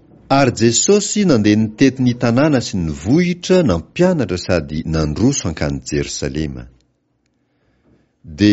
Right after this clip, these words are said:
hoy ny anankiray taminy, "Tompoko, moa vitsy va no hovonjena?" Ary hoy izy tamin'ny olona, "Misese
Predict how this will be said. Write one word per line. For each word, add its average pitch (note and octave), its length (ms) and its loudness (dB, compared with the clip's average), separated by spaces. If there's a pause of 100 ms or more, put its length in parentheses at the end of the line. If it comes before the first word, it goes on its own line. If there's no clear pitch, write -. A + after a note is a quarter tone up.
(160)
hoy C3+ 140 2
ny C#3 80 4
anankiray F#2+ 320 -2
taminy, D#2 480 -4 (1600)
"Tompoko, - 500 -6 (640)
moa B2+ 240 2
vitsy B2+ 400 -6
va G2+ 240 0
no G2 160 0
hovonjena?" D#2 720 -4 (1600)
Ary F2 200 -4
hoy A2 100 2
izy G2+ 100 -2
tamin'ny D#2 400 -4
olona, C#2+ 340 -12 (840)
"Misese C3+ 680 2